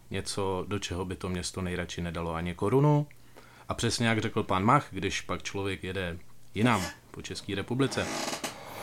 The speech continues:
tak mu přijde nepochopitelný, že tady tenhle stav takhle dlouho je, protože já taky chodím na fotbal strašně dlouho a v podstatě tohle téma tady rezonuje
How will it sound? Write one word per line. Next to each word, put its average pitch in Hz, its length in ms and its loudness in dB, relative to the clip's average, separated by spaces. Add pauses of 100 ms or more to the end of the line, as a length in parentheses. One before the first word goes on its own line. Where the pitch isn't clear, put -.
(160)
tak - 460 -2
mu 127 180 6
přijde 139 280 8
nepochopitelný, 127 840 6
že 110 120 2
tady 110 420 2
tenhle 110 300 2
stav - 440 2
takhle 113 240 4
dlouho 117 300 6
je, 123 160 8
protože 101 420 -2
já 95 220 2
taky - 220 -4
chodím 113 280 2
na 117 80 4
fotbal 117 320 0
strašně - 340 -2
dlouho 120 460 2
a 107 140 4
v - 80 -4
podstatě 107 460 -2
tohle 117 300 2
téma 120 360 4
tady 123 280 0
rezonuje 123 720 4